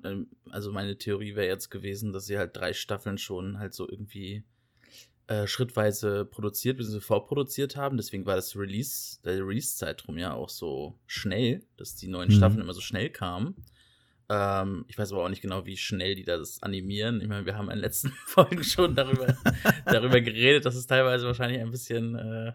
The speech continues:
Speaker 1: ja, ein bisschen, äh, alles sehr schnell am Reißbrett entsteht und deswegen qualitativ auch Abstriche gibt. Aber, äh, ich kann mir denken, wenn die jetzt in Fla-, Planung ist, brauchen die das schon noch ein bisschen. Ich weiß gar nicht, ob die das wirklich so schaffen in der Zeit,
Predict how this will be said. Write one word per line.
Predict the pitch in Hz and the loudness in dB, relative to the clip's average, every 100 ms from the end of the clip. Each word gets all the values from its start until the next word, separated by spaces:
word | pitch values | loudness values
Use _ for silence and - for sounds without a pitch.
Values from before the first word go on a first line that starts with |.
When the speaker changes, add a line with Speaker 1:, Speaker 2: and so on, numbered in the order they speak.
| - | -6
Speaker 1:
ja, | 104 104 104 _ - - - - - - - | -4 -4 -6 _ -20 -16 -14 -16 -18 -20 -16
ein | - 113 | -2 0
bisschen, | 117 117 117 113 113 | 0 0 2 4 4
äh, | 80 101 104 110 104 | 4 4 4 4 2
alles | - 113 | -2 0
sehr | - 123 | 6 6
schnell | - 127 123 | 8 6 8
am | 113 | 6
Reißbrett | 107 110 131 - 110 107 | 6 4 2 2 0 2
entsteht | 113 - - 117 131 | 0 0 0 0 0
und | 107 | -2
deswegen | 117 - 110 | -4 -4 -4
qualitativ | - 120 120 113 139 | 0 0 0 -4 -4
auch | 113 117 113 107 - | -4 -2 -6 -6 -4
Abstriche | 139 - - 113 | -2 0 0 0
gibt. | 110 123 151 - | 0 -2 -6 0
Aber, | 107 101 110 107 107 98 104 104 98 | 2 4 4 6 4 2 0 2 0
äh, | - | -4
ich | - | -6
kann | 110 | -4
mir | |
denken, | 107 107 | -2 -2
wenn | 107 | -2
die | |
jetzt | 104 101 | -2 -4
in | 107 | -8
Fla-, | - 101 - | -4 -6 -4
Planung | 110 101 110 156 135 | -4 0 0 0 0
ist, | 147 156 - - _ _ | -2 -2 -8 -10 _ _
brauchen | - 98 233 | -12 -4 2
die | 247 | 4
das | 110 | 4
schon | - 98 | 2 -6
noch | 92 98 | -6 -6
ein | 95 | -4
bisschen. | 98 - 98 | -6 -6 -6
Ich | 95 - | -6 -6
weiß | 95 | -6
gar | - | -2
nicht, | 110 101 | -2 -2
ob | - | -4
die | |
das | 107 | -8
wirklich | 101 98 - | -8 -12 -10
so | 104 | -6
schaffen | - - 165 151 | -4 -4 -4 -2
in | 101 98 | -2 -2
der | 98 | -4
Zeit, | - - 98 123 - | -4 -2 0 0 -4